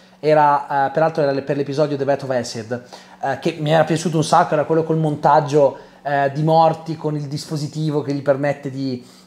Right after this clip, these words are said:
eh, di rifare le scelte sbagliate. Il problema, secondo me, è che, eh, per quanto io adori Rick e Morty, quell'episodio fosse una bomba, BoJack Horseman è Bo-, BoJack Horseman, cioè non lo avremo più BoJack Horseman. Se invece non succede niente di strano,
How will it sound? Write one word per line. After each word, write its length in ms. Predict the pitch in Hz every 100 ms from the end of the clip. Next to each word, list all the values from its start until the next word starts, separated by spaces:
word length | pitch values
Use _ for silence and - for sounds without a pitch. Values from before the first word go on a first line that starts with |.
| -
eh, 800 | 127 127 127 127 127 123 123 123
di 80 | 135
rifare 380 | 139 - 147 143
le 80 |
scelte 340 | - - 151 143
sbagliate. 640 | 131 139 139 127 127 127 190
Il 120 | 175
problema, 480 | 196 208 180 151 143
secondo 380 | - 160 175
me, 300 | 170 139 170 - - - - -
è 280 | 180 185 -
che, 560 | - 170 165 160 160 160
eh, 260 | 147 147
per 200 | - 180
quanto 380 | 202 196 156 160
io 120 | 151
adori 300 | 143 180 151
Rick 120 | 139
e 40 | 143
Morty, 320 | 160 156 135
quell'episodio 420 | 131 135 147 160
fosse 220 | 147 139
una 100 | 160
bomba, 520 | 151 131 120 127 127 - - _ _ _ -
BoJack 340 | 151 147 156
Horseman 340 | 139 123 135 131
è 40 |
Bo-, 120 | 120
BoJack 480 | 123 120 127 123 120
Horseman, 340 | 131 120 120
cioè 140 | 120 127
non 80 | 135
lo 80 |
avremo 240 | 131 139 135
più 140 | 147
BoJack 260 | 123 113 110
Horseman. 400 | 113 101 104 104
Se 540 | - 156 127 - - -
invece 460 | 139 139 165 160
non 100 | 135
succede 380 | 131 156 - 156
niente 360 | 160 151 139 175
di 80 |
strano, 600 | 185 - 147 123 127 135